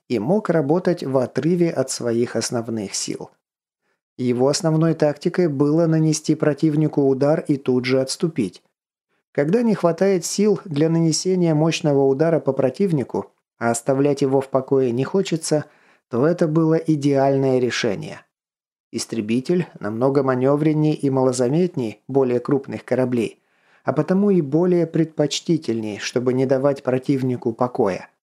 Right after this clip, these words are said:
Его стандартным вооружением были одна плазменная пушка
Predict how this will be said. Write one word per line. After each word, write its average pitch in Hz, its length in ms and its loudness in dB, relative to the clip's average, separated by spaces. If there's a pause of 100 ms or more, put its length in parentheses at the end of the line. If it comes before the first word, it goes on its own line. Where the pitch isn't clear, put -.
(720)
Его 113 400 0
стандартным 175 720 0
вооружением 156 760 2
были 160 520 0
одна 131 340 0
плазменная 117 720 -4
пушка 175 540 -2